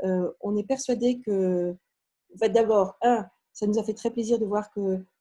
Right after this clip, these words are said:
on n'a jamais autant parlé des livres comme un produit de nécessité. Et ça, moi, j'a-, je dois dire que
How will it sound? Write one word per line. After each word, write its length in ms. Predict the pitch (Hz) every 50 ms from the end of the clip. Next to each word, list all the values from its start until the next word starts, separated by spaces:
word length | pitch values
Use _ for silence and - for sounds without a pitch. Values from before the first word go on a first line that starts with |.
| _
on 80 | - 208
n'a 100 | 208 208
jamais 200 | 208 226 240 240
autant 220 | 240 240 233 214
parlé 200 | 202 208 202 208
des 120 | 196 196 190
livres 180 | 208 233 -
comme 140 | - 202 202
un 60 | 190
produit 260 | 190 - 202 190 196
de 60 | 196 202
nécessité. 600 | 196 190 - 202 190 - 190 - 233 247 - -
Et 40 |
ça, 180 | 196 - 208 196
moi, 160 | 196 208 208
j'a-, 220 | 202 202 190 190 185 -
je 80 | -
dois 120 | - 196 196
dire 200 | 190 208 202 -
que 80 | -